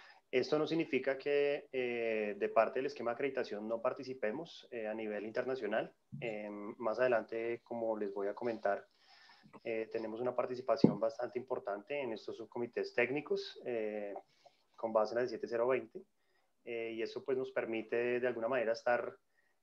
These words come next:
em, a tono, a tono con las discusiones a nivel regional y mundial, eh, con este esquema, y por supuesto aplicarlo de manera directa aquí en el Organismo Nacional de Acreditación. Entonces, pues, la respuesta es no,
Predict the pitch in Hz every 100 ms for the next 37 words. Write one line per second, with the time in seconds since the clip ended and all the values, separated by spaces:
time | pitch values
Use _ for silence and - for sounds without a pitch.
0 | _ - 123 120 113 113 107 104 101 95
1 | 120 117 127 117 - _ 120 - 120 123
2 | 131 143 139 135 131 123 113 104 110 -
3 | - - _ - - _ - 123 117 107
4 | 120 135 117 107 131 120 117 117 - _
5 | 120 107 104 113 104 117 - 139 160 -
6 | _ _ _ _ 120 117 107 107 110 98
7 | 110 - 127 113 104 104 107 113 113 117
8 | 113 107 107 113 101 - 107 113 110 113
9 | 117 - 120 113 113 110 104 110 110 101
10 | 107 113 - 101 147 - - _ _ _
11 | _ - - _ - 117 107 - 120 131
12 | - 104 - 113 113 107 123 143